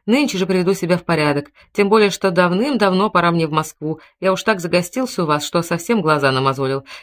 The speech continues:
я твёрдо решил завтра же ехать. Меня один товарищ зовёт к себе в Могилёв, пишет, удивительно живописный город". И нагнулся ещё ниже над столом, услыхав с крокета повелительный крик Титова на Валерию: "Нет, нет, сударыня, это не по правилам.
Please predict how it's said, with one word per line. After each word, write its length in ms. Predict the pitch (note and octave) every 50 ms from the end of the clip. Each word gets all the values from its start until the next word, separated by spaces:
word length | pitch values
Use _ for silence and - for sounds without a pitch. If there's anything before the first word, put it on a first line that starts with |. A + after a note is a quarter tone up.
| - -
я 120 | F3 F#3+
твёрдо 380 | F#3+ F#3+ F#3+ C4 D4+ C4 A3 A3+
решил 300 | G#3+ G3+ - - A3+ G#3
завтра 380 | E3 F#3 G3 G3 - F#3+ D#3+
же 120 | D3+ D3+ D#3+
ехать. 460 | C3+ C3+ C#3 C#3 - - - _ _ _ _ _ _ _ _ -
Меня 260 | F#3+ G3+ G#3+ A#3+ A#3
один 220 | A3 G3 A#3 A3
товарищ 400 | - G#3 G3+ G#3+ A#3+ A#3+ G3+ D3
зовёт 240 | - E3 E3 F#3+ G3
к 80 | - -
себе 240 | - F3+ E3+ F3+ F3+
в 60 | E3+
Могилёв, 500 | F3+ F3 E3 G3+ F#3 D3+ B2 A#2 - _ - - - _ _ _
пишет, 400 | - B3+ C4 - C4 B3 - - _
удивительно 600 | G3+ A3 F#3 G#3 G#3 A3 C#4 D4 D#4+ D#4 D4 C#4+
живописный 520 | C4 B3+ A#3+ A#3 A#3+ A3 G#3 - G#3 G3+
город". 420 | F3+ D3 C3+ B2 A#2 A#2 - - _ _ _ _ _ _ _ _ _ _
И 60 | - F3
нагнулся 480 | F3+ F#3 F3+ F#3 A#3+ C4+ B3 - A3+
ещё 320 | G#3+ F#3+ - - G#3+ G#3+ G#3+
ниже 320 | G3+ G#3 G#3 F#3+ E3+ E3+
над 120 | E3 E3
столом, 380 | - - - E3 F3+ A#3+ C4 G#3+
услыхав 400 | F#3+ - - E3 - - G#3 G3+
с 60 | -
крокета 480 | - - D#3+ D#3+ - - A3+ A3+ G3+ F#3
повелительный 560 | - E3+ D#3+ D#3+ F#3 G3 - - F3+ F3 E3+
крик 260 | - F3+ G3+ G3+ -
Титова 400 | - - E3 - D#3 E3+ F3+ F3
на 80 | E3+ E3
Валерию: 460 | D#3+ D#3+ C#3+ B2+ A#2 A#2 A2 A2+ A2+ - - - - _ _
"Нет, 340 | - D3+ D#3+ E3+ G3 B3+ B3
нет, 240 | - B3 A3 G#3+ -
сударыня, 420 | - - F3+ F#3+ F#3 F#3+ F#3 F#3 - -
это 300 | - G3 A3+ A#3 B3+ B3+
не 100 | C4 B3
по 140 | C4 B3
правилам. 480 | B3 C4 C4+ B3+ G3 D3 B2 A#2+ A#2+ A#2